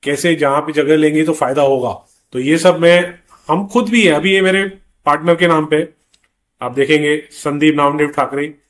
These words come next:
और मैं अपना भी दिखा देता हूँ। चलिए, ऐसा नहीं है कि ये पंकज हरिराम बिचलानी, ये आप मेरा भी index टू देख रहे हैं, cut number three fifty seven। Of course, हम भी जेवी कर सकते हैं Lodha के साथ, right?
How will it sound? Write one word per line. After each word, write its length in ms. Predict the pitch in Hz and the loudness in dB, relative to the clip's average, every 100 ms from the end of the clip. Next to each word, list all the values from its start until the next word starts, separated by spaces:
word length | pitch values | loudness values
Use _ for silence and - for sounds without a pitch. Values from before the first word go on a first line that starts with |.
| _ _ | _ _
और 100 | 123 | -8
मैं 140 | 123 175 | 0 2
अपना 260 | 175 190 | 2 0
भी 100 | 196 | 0
दिखा 200 | 190 170 | 0 2
देता 220 | 151 135 113 | 0 0 -6
हूँ। 160 | - _ | -14 _
चलिए, 320 | 135 120 92 _ _ _ _ _ _ - | -10 -10 -12 _ _ _ _ _ _ -12
ऐसा 180 | 117 160 | -4 0
नहीं 160 | 170 | 2
है 60 | 180 | 0
कि 360 | 180 190 - _ _ 147 | -2 -8 -10 _ _ -4
ये 100 | 156 | -2
पंकज 480 | 156 151 147 160 | 0 -2 0 2
हरिराम 320 | 151 147 151 151 | 2 0 -4 -4
बिचलानी, 380 | - 123 113 | -8 -10 -8
ये 120 | 110 123 | -8 -8
आप 160 | 131 | -6
मेरा 180 | 139 139 | -2 -2
भी 140 | 147 | 0
index 280 | 151 143 143 | 0 -2 -6
टू 80 | 147 | -4
देख 180 | 135 135 | -4 -4
रहे 120 | 147 | -6
हैं, 120 | 165 _ _ _ - | -8 _ _ _ -4
cut 180 | 151 151 | -4 -2
number 220 | 147 156 | -2 -2
three 220 | 156 156 | 0 -2
fifty 300 | 156 143 160 | -2 -4 -6
seven। 400 | - 139 120 95 _ _ _ _ _ _ _ _ _ _ _ _ _ - | -4 -4 -4 -10 _ _ _ _ _ _ _ _ _ _ _ _ _ -8
Of 80 | 127 | -6
course, 400 | - 202 165 - _ 123 | 0 0 0 -6 _ -8
हम 140 | 143 | -2
भी 80 | 170 | 0
जेवी 280 | 156 160 170 | 2 2 2
कर 160 | 175 | 0
सकते 300 | 170 170 - | 0 -2 0
हैं 60 | 170 | 4
Lodha 240 | 156 151 | 4 2
के 140 | 151 147 | -2 -4
साथ, 220 | 143 120 - _ _ _ _ _ _ _ _ _ _ 127 | -4 -4 -10 _ _ _ _ _ _ _ _ _ _ -2
right? 260 | 170 185 | 0 0